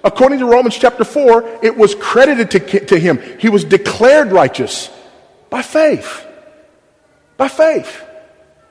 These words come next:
Did God see something in Abraham? No, he's in Ur of the Chaldees. He's a sinner like everybody else. As someone pointed out this weekend, it's very ironic that the first Jew was a Gentile. Amen.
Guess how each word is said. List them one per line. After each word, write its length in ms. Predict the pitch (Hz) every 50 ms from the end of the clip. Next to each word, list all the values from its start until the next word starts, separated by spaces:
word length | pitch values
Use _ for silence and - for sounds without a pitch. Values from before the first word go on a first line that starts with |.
| _ _ _ _ _ _ _ _ _ _ _
Did 180 | - 185 135 -
God 260 | - 165 214 247 -
see 220 | - - - 240 226
something 400 | - - 247 240 247 254 233 220
in 60 | 208
Abraham? 600 | 214 247 240 254 240 233 247 254 277 302 - -
No, 180 | 240 262 262
he's 200 | 214 233 254 214
in 100 | 214 208
Ur 300 | - - 190 220 240 254
of 60 | 247 233
the 80 | 214
Chaldees. 580 | - 226 220 240 240 226 240 247 262 277 262 226
He's 160 | 226 202 170
a 60 | 175
sinner 320 | 165 - - 220 254 269 254
like 160 | 233 226 226
everybody 360 | 233 247 254 240 - - 254
else. 260 | 277 294 269 - - - - - - - - - - - _ _ _ _ _ _ _ _ _ _ _ _ _
As 120 | 175 -
someone 260 | - 208 214 220 214
pointed 240 | - - 220 220 220
out 100 | 214 214
this 120 | 220 214 202
weekend, 380 | 214 277 254 - 220 196 185
it's 120 | 175 143 147
very 240 | 175 226 285 285
ironic 500 | 262 254 233 220 226 247 262 220 196 185
that 160 | 190 180 180 -
the 60 | 185
first 280 | - 220 240 - -
Jew 160 | 139 180 247 233
was 140 | 196 180
a 60 | 170 156
Gentile. 480 | 170 214 202 - 143 113 98 - - - - - - - - - _ _ _ _ _ _ _ _ _ _ _ _ _ _ _ _ _ _ _ _ - _ _ - 175 175 _ 175 165 _ _ _ _ _ _ _ _ _ _ _ _ _ _ _ _ _ _ _ _ _ _ _ _ _
Amen. 380 | 233 277 311 330 320 277 165